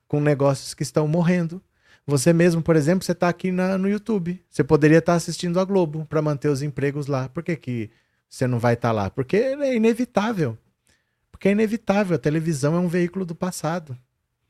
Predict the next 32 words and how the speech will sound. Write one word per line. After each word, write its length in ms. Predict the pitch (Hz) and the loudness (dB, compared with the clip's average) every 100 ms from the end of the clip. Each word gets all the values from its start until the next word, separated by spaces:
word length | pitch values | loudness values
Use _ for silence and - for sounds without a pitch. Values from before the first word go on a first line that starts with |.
| _ _ _ _ - | _ _ _ _ -10
É 80 | 165 | -6
inevitável. 580 | 180 190 190 185 180 156 | -4 -6 -4 -4 -2 -2
Não 120 | 165 | -2
dá 140 | 190 | -2
pra 120 | 190 | 0
gente 400 | 131 117 - 104 92 _ _ _ _ _ _ _ _ _ _ | 0 -2 -4 -8 -8 _ _ _ _ _ _ _ _ _ _
querer 400 | - 139 131 131 | 2 4 4 2
fazer 380 | 123 131 117 120 | 0 -2 0 -2
de 120 | 117 | -4
conta 320 | - 120 117 120 | -4 -2 -2 -2
que 80 | |
as 120 | 117 - | -4 -2
coisas 300 | 117 113 104 | -4 -4 -4
não 80 | |
estão 240 | 110 - 113 | -8 -6 -6
mudando. 380 | 110 101 104 123 | -6 -6 -6 -8
As 140 | 143 | -10
coisas 320 | 226 214 220 | -8 -4 -4
mudam 300 | 208 202 180 | 0 0 0
e 40 | 156 | 0
a 20 | |
gente 140 | 156 | -2
tem 140 | 156 160 | -6 -6
que 80 | |
se 60 | - | -4
adaptar, 460 | 170 170 - 175 170 _ _ _ | -4 -6 -6 -6 -6 _ _ _
né? 260 | - 165 196 | -4 -4 -4
A 40 | 196 | -4
vida 280 | 165 175 202 | -4 -2 -2
é 100 | 233 | -2
assim, 280 | 262 214 | -2 0
infelizmente. 720 | 190 175 156 113 107 123 - | 0 2 0 0 -2 -4 -10